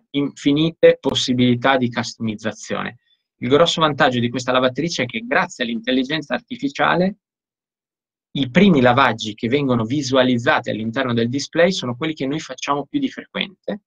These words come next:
quindi la lavatrice riassortisce manualmente che viene fatta funzionare, eh, i, ehm,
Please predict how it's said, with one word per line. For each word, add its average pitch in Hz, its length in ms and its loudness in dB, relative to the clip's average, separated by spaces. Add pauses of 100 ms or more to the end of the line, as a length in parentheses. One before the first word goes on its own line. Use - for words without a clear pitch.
(120)
quindi 110 260 -4
la 117 100 4
lavatrice 139 600 0
riassortisce 147 1040 -2
manualmente 143 760 0
che 117 100 -6
viene 113 220 0
fatta 117 280 -6
funzionare, 120 720 -4 (800)
eh, 120 300 4
i, 151 280 2
ehm, 104 960 0